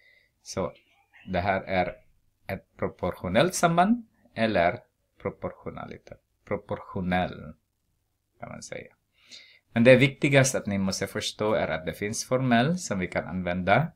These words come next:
eh, speciellt på den här, eh, äpple som vi har gått igenom i, i, ehm, förra, eh, genomgången då. Det finns ett formel som bara för det tillfället.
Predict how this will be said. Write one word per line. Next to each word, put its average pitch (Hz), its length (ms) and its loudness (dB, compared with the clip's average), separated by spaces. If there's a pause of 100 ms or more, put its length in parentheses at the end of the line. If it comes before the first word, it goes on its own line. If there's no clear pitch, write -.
(760)
eh, 82 300 0
speciellt - 540 -8 (140)
på 82 160 -4
den 76 240 -10
här, 147 520 0 (340)
eh, 98 380 -6
äpple 101 360 -2
som 131 180 -4
vi 127 80 -2
har 110 100 2
gått 101 220 -4
igenom 95 480 -2
i, 117 400 0 (760)
i, 98 260 -2
ehm, 92 440 0 (460)
förra, 90 340 4 (560)
eh, 82 320 -12 (100)
genomgången 92 720 -6
då. 80 240 -8 (760)
Det 98 180 -4
finns 95 400 -4
ett 82 320 -4 (160)
formel 85 480 -4
som 80 380 -6 (220)
bara 87 640 -2 (540)
för 82 220 -4
det 78 120 -4
tillfället. 65 640 -10